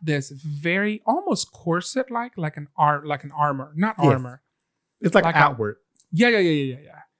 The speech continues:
Speaker 1: Like the, like the bone structure of a corset, but it's
Speaker 2: Yes.
Speaker 1: part of your outfit.
Speaker 2: Boning. That's what
Speaker 1: Boning,
Speaker 2: this
Speaker 1: yeah, the
Speaker 2: is
Speaker 1: boning.
Speaker 2: called.
Speaker 1: A beautiful peach tulle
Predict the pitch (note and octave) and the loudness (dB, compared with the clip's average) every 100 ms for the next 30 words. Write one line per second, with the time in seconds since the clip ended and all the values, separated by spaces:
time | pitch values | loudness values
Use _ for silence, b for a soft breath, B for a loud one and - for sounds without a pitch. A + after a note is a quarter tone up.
0 | _ F3 F3 D#3 F#3+ F3+ D#3+ D#3 D3 C#3+ | _ 4 4 2 0 0 0 -2 -2 0
1 | G3 A3 G#3 - E3+ C#3+ D3+ C3+ C3+ - | 2 2 2 0 0 -2 -4 -4 -6 -6
2 | D3 C#3 C#3 C3+ C3+ A#2 G2 C#3 - C#3 | -4 -4 -6 -8 -6 -2 0 0 -2 -8
3 | C3+ C#3+ A#2+ B2+ G2+ F#2 F#2+ - _ D3+ | -8 -2 2 2 0 -4 -8 -18 _ 2
4 | D#3 F3 C#3 C3+ C3+ C#3 C3+ B2 F#2 B | 2 2 0 -4 -4 -2 -2 -4 -12 B
5 | B B D#3+ C3+ E3+ A#3 - D3+ C3+ _ | B B 0 2 2 0 0 0 0 _
6 | _ _ _ - G3 F3 - _ _ - | _ _ _ -6 -2 -2 -6 _ _ -12
7 | - F#3+ F#3+ F#3 E3+ D3 D3 D#3+ | -4 2 2 4 4 2 0 -6